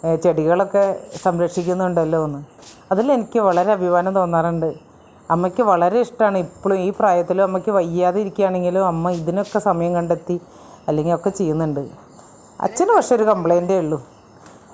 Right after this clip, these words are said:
അവിടെ ഇവിടെയും കിട്ടുന്ന കുപ്പികളും ഒക്കെ എടുത്ത് കൊണ്ടുവന്നിട്ട് അമ്മ ഇതിലൊക്കെ വെള്ളം നിറച്ച് ഈ മണി പ്ലാന്റ് പോലെയുള്ള അതൊക്കെ നിരത്തി വയ്ക്കും.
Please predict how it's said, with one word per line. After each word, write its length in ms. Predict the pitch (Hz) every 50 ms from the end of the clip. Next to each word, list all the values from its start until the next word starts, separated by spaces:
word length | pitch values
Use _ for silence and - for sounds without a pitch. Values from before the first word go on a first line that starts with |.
| - - - - -
അവിടെ 260 | 190 202 202 220 254
ഇവിടെയും 240 | 269 262 262 269 247
കിട്ടുന്ന 300 | 240 202 226 202 208 214 233 226 - - - -
കുപ്പികളും 580 | - 226 - - 214 208 196 208 220 226 208 160 - - - - - - - - -
ഒക്കെ 440 | 170 160 - - - - _ 285 262
എടുത്ത് 220 | 226 220 - 240
കൊണ്ടുവന്നിട്ട് 480 | 226 220 208 202 196 196 196 190 208 214
അമ്മ 220 | 202 185 180 180 196 220 - - - - - - - - - - - - - - -
ഇതിലൊക്കെ 540 | 196 269 330 277 208 - - - 208 208 226 247 - - - - - -
വെള്ളം 260 | 208 190 185 196 190
നിറച്ച് 340 | 202 196 190 185 185 - 220 214 220 220
ഈ 60 | 208 208
മണി 220 | 208 202 196 190
പ്ലാന്റ് 340 | 185 196 190 185 185 190 208
പോലെയുള്ള 380 | 202 202 190 190 190 185 190 190
അതൊക്കെ 560 | 196 190 185 190 185 - - - - - 208
നിരത്തി 380 | 202 208 185 165 156 - - 208
വയ്ക്കും. 380 | 196 170 151 - - 160 147